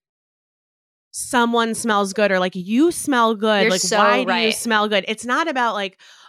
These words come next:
Speaker 1: oh, you're wearing something that's, like, masking other scents, like, which is what a perfume kind of smells like often. This is more like, is it a lotion? Is it your shampoo? Is this just what you smell like? Is it something on your clothes? Like, it's not so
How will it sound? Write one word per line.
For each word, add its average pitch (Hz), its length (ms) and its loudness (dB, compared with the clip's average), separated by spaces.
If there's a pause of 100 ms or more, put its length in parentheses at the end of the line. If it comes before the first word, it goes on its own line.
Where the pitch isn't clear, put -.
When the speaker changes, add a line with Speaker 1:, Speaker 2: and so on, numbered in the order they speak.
Speaker 1:
oh, 254 120 0
you're 233 220 0
wearing 226 540 -4
something 208 340 -10
that's, 185 140 -10
like, 175 140 -10
masking 226 1000 -2 (300)
other 190 300 2
scents, 214 680 -2
like, 220 240 0
which 208 300 -2
is 214 80 0
what 214 100 2
a 180 60 -2
perfume 185 640 0
kind 214 260 0
of 196 80 -4
smells 190 340 0
like 220 220 0
often. 262 480 -2 (480)
This 262 280 0
is 302 140 0
more 247 240 2
like, 202 520 -4 (720)
is 208 120 -2
it 180 80 -6
a 165 40 -10
lotion? 247 400 0
Is 180 100 -8
it 185 80 -8
your 180 100 -6
shampoo? 190 520 0
Is 185 100 0
this 185 140 -8
just - 160 -10
what - 80 -12
you 170 80 -14
smell 165 340 -6
like? 294 220 0
Is 185 120 -4
it - 80 -12
something 160 300 -8
on 151 100 -8
your 139 120 -12
clothes? 208 540 0
Like, 190 200 -2
it's - 220 -4
not 247 280 -2
so - 260 -12